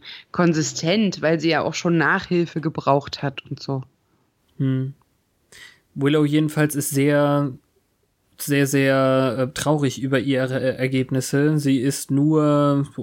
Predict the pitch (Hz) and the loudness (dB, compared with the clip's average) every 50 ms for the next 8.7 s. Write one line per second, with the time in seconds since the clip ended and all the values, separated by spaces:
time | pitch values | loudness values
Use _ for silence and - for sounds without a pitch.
0 | 147 - _ _ 135 143 147 - - 147 143 143 - - - 156 151 147 143 139 | -14 -14 _ _ -10 -10 -8 -4 0 0 0 0 -2 -2 0 2 4 4 4 2
1 | 147 - - 151 143 143 - 147 - - - 160 147 151 151 - 151 - 147 139 | 0 0 0 0 0 0 -2 -6 -8 -2 0 0 0 2 0 0 0 0 2 2
2 | 143 139 135 139 135 131 127 147 139 143 143 143 - - 123 120 113 - - _ | 2 2 2 2 2 2 2 2 2 2 0 0 -2 -2 -2 -2 -2 -4 -10 _
3 | _ _ _ _ _ _ _ _ _ _ _ _ _ _ _ _ _ - - - | _ _ _ _ _ _ _ _ _ _ _ _ _ _ _ _ _ -14 -10 -6
4 | 170 170 170 175 208 254 285 285 220 208 170 - 180 214 247 - - 269 247 233 | -4 -2 0 0 0 2 2 2 2 2 2 0 0 0 -2 -2 -2 0 0 0
5 | 226 226 - 226 196 170 170 208 - - 208 202 - - - - 214 240 294 320 | 0 -2 -2 -2 0 0 0 -2 -2 -2 -2 -2 -4 -4 -4 0 0 2 2 2
6 | 254 196 180 175 180 180 185 - 180 196 202 - 226 214 214 220 226 226 - - | 0 0 0 0 -2 -2 -2 -2 -2 -2 -2 -2 -2 0 0 0 0 -2 -6 -10
7 | - - 190 190 202 190 196 175 - 175 170 - 254 262 254 - - 277 262 277 | -8 -4 -2 0 0 2 0 2 2 2 2 2 2 0 2 2 0 0 2 2
8 | 277 294 294 302 - - 196 202 196 196 196 196 196 | 2 2 2 2 2 2 2 4 4 2 2 0 -2